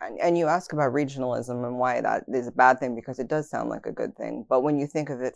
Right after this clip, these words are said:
through the lens of shadow governments and pushing boundaries, and not pushing boundaries in, in the progressive way, but literally overstepping boundaries and creating these new forms of governments. Perfect example would be what they're trying to create with the first model of the,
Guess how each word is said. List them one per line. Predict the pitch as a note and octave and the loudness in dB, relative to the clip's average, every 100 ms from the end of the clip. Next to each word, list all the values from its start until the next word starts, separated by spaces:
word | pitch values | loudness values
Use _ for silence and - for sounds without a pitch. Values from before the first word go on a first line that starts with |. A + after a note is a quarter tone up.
| - | -6
through | B2+ | -4
the | A#2+ | -2
lens | B2 A#2+ B2+ | -2 -2 -4
of | A#2+ - | -6 -6
shadow | - A#2 A#2 | -2 -2 -2
governments | A2+ A2 A2+ A#2 A#2 - | -4 -6 -6 -6 -6 -8
and | A#2 A2+ | -10 -10
pushing | A#2+ - A#2+ | -10 -6 -4
boundaries, | A#2 A#2+ A#2 A#2 A#2 | -4 -4 -6 -6 -2
and | C3 | 0
not | C3+ - | 0 0
pushing | C#3 - A#2+ | -6 -6 -6
boundaries | A#2+ A#2+ A#2+ B2 A#2+ | -4 -4 -4 -6 -6
in, | A#2+ A#2 - _ - | -6 -8 -10 _ -6
in | B2 | -2
the | A2+ | -2
progressive | A2+ B2+ C3 A#2 | 0 2 2 0
way, | A#2+ | -2
but | A2+ G#2+ | 0 0
literally | C#3 C#3 C3 A#2+ | 4 4 4 4
overstepping | G#2 A2+ A#2+ - A2 - A#2 | 2 2 0 -4 -10 -8 -8
boundaries | A2 A#2 A#2 A2+ | -8 -8 -8 -8
and | A2+ | -8
creating | A#2 B2+ B2 B2 A#2 | -6 -2 0 0 -4
these | A#2+ A#2 | -6 -6
new | B2 A#2+ | -8 -8
forms | A#2+ A#2+ A#2+ | -8 -8 -8
of | A2+ | -6
governments. | A#2+ A#2 A2+ - - - - _ | -4 -4 -6 -10 -14 -20 -20 _
Perfect | C#3+ C#3 B2+ | 0 0 -2
example | A#2 A2+ A#2+ A#2+ | -6 -6 -6 -4
would | A#2 A#2 B2+ | -4 -4 -2
be | A#2+ A#2 - _ - | -4 -4 -10 _ -2
what | A#2+ | 0
they're | C3 | 2
trying | B2 A#2+ | 0 0
to | A#2 | -2
create | A2+ A#2+ A2+ | -2 -2 -2
with | F#2+ | -4
the | - | -10
first | G2 A#2 A2+ - | -4 -4 -4 -6
model | A2+ A2+ A#2 | -6 -4 -4
of | A#2 | -6
the, | A#2 A2+ | -6 -6